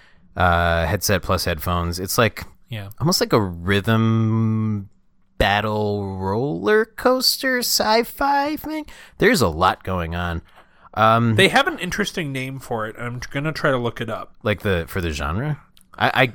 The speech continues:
Speaker 1: I, I don't even really know how to describe it. It's
Speaker 2: It's,
Speaker 1: like, it's
Speaker 2: well,
Speaker 1: like
Speaker 2: yeah.
Speaker 1: reactionary.
Speaker 2: They're, they, they call it a rhythm violence game.
Speaker 1: Okay. That makes sense. I, but he-, uh, uh, it's, uh, God, I, it's so hard to describe.
Speaker 2: <laughs>
Speaker 1: It's,
Speaker 2: It is.
Speaker 1: it's very sci-fi.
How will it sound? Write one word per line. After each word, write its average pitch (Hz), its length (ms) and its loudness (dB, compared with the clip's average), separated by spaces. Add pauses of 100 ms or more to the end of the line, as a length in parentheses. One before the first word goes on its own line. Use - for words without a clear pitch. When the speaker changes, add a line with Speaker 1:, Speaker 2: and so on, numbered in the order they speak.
(140)
Speaker 1:
I, 110 80 0
I 110 40 2
don't 104 300 0
even 82 220 -2
really 82 160 -4
know 80 80 -4
how 80 60 -4
to 78 60 -6
describe 90 300 -2
it. 107 60 -2
It's 143 80 4
Speaker 2:
It's, 156 80 2
Speaker 1:
like, 180 140 6
it's 165 80 2
Speaker 2:
well, 160 80 8
Speaker 1:
like 160 120 6
Speaker 2:
yeah. 135 180 4
Speaker 1:
reactionary. 120 580 4
Speaker 2:
They're, 113 100 4
they, 165 180 4
they - 0 -
call 170 280 4
it 165 60 2
a 147 80 4
rhythm 151 600 2
violence 117 760 0
game. - 600 -14
Speaker 1:
Okay. 151 480 2 (420)
That 185 160 4
makes 302 160 -4
sense. 95 220 -2 (260)
I, 175 240 2
but 160 160 0
he-, 156 160 -4
uh, - 220 -10 (240)
uh, 151 340 -4 (920)
it's, - 120 -2 (100)
uh, - 340 -4
God, 143 260 0
I, 107 180 0
it's 113 140 -2
so - 140 2
hard 147 140 4
to - 20 -2
describe. 135 360 0
Speaker 2:
<laughs> - 180 -8
Speaker 1:
It's, 131 180 2
Speaker 2:
It 135 80 6
is. 113 320 -2
Speaker 1:
it's 135 180 0
very 156 640 2
sci-fi. 139 600 0